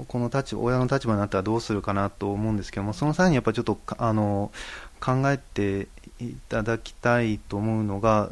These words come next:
その脳死臓器移植全体像なんですよね。もちろんその脳死の問題っていうのもあって、今のその脳死の判定がうまくいくかっていうのは非常に重要な問題ですし、それをしっかりしなきゃいけないと思うんです。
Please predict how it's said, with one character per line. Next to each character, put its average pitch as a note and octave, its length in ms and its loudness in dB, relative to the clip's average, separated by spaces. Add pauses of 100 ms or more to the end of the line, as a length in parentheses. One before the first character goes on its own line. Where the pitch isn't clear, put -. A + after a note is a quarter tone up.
そ A2+ 160 -6
の A2 80 -2
脳 B2 240 2
死 C#3 360 -2
臓 C#3 200 2
器 C3+ 140 -6
移 D3+ 80 0
植 A2 320 -2
全 B2+ 320 0
体 D3 720 2 (360)
像 G#2 300 0 (460)
な G2 200 -4
ん F#2 80 -6
で F2+ 60 -8
す - 120 -10
よ G#2 60 -4
ね。 A#2+ 140 2
も C3 140 2
ち - 80 -4
ろ C#3+ 80 4
ん - 20 2
そ A#2 140 -2
の B2+ 100 4
脳 C#3 60 4
死 C#3+ 120 -4
の C#3 80 2
問 C#3+ 200 0
題 D3+ 120 2
っ - 20 -2
て - 80 -8
い - 40 -
う G#2 40 -2
の - 20 -2
も G2+ 120 -2
あ G#2+ 40 -2
っ A2 40 -6
て、 - 220 -4
今 A#2 240 0
の G2 220 -2 (280)
そ G#2+ 120 -6
の G2+ 80 -2
脳 A2 160 -2
死 - 100 -4
の A#2+ 60 2
判 B2 180 2
定 A#2+ 120 2
が A#2 40 6
う B2+ 60 4
ま C3 100 4
く G#2 120 -4
い G2 40 -2
く - 60 -16
か G2 80 2
っ G2 40 0
て - 60 -8
い G2 40 -4
う - 20 -2
の - 20 -
は G2+ 40 -2
非 A2 60 -2
常 A#2 120 2
に A2+ 80 2
重 A2+ 140 4
要 A2+ 100 4
な A2+ 80 4
問 A2 220 2
題 G#2+ 160 4
で G2+ 80 -4
す - 100 -12
し、 - 120 -14
そ B2 160 -6
れ B2 40 0
を - 20 0
し - 140 -8
っ - 20 -14
か C3 120 6
り A2+ 60 6
し G#2 120 -4
な G2+ 100 0
き - 120 -4
ゃ - 20 0
い F#2+ 40 -4
け G#2 120 -2
な G2+ 80 0
い F#2+ 40 -6
と - 80 -10
思 G2 120 -8
う - 20 -8
ん G2 60 -10
で G2 80 -12
す。 G2+ 240 -8